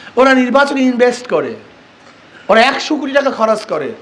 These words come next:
এক হাজার কোটি টাকা কামাই করে। একশো কোটি টাকা খরচ করে, এক হাজার কোটি টাকা কামাই করে। আপনার যেই লাউ সেই কদু,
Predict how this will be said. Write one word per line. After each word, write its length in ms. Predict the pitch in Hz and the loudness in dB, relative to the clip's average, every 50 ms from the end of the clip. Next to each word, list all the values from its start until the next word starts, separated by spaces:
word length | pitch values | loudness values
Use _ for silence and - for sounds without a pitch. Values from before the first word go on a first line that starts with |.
| - - - _ _ - - | -20 -20 -20 _ _ -10 -4
এক 240 | - 214 220 214 - | 0 0 0 0 0
হাজার 320 | 214 220 220 233 240 247 240 | 0 0 0 0 0 -2 -2
কোটি 160 | 254 220 208 | -4 -4 -2
টাকা 160 | 233 233 214 - | -2 -4 -2 -4
কামাই 280 | 196 180 165 160 151 135 - | -4 -4 -4 -4 -6 -6 -8
করে। 220 | 131 120 113 113 - - - - - 285 302 349 349 311 359 359 - - 247 262 285 302 | -10 -12 -12 -14 -18 -20 -20 -18 -16 -14 -12 -10 -10 -8 -8 -8 -6 -6 -4 -4 -2 0
একশো 320 | 311 220 220 294 277 269 240 | 2 2 2 0 -2 -4 -4
কোটি 160 | 220 254 226 | -4 -2 0
টাকা 180 | 247 247 254 233 | 0 0 0 0
খরচ 320 | 185 202 208 226 226 226 | 0 2 2 2 0 0
করে, 400 | - 240 240 247 262 285 330 - - - - - - - - - - - - - - - - - - - - - | 0 2 2 4 2 2 0 -2 -6 -14 -20 -20 -20 -18 -18 -16 -16 -16 -18 -18 -18 -18 -20 -20 -20 -20 -6 0
এক 320 | - 214 226 240 247 226 - | 2 2 2 2 0 -2 -2
হাজার 420 | 214 214 220 214 240 233 247 233 | 0 0 0 0 0 0 0 -2
কোটি 460 | 240 - - 277 285 233 - 285 269 | -4 -6 -6 -4 -4 -4 -2 -4 -4
টাকা 280 | 247 - 254 226 220 214 | -2 0 0 0 0 0
কামাই 440 | 208 - 196 180 160 147 139 135 127 - | -2 0 -2 -2 0 -2 -4 -4 -6 -8
করে। 200 | 131 120 117 113 113 - - - - - - - - - - - - | -8 -10 -10 -12 -14 -18 -20 -20 -20 -20 -20 -20 -20 -20 -14 -6 -2
আপনার 400 | 202 226 220 - - 247 240 190 | 0 0 0 0 -2 -2 -2 -2
যেই 280 | 156 214 220 233 240 | 0 2 2 2 2
লাউ 280 | 247 254 254 254 262 247 | 0 0 -2 -2 -2 -2
সেই 320 | - - - 226 220 220 214 | -4 -4 -2 -2 -2 -2 -2
কদু, 320 | - 185 165 139 131 120 | -4 -6 -6 -6 -8 -10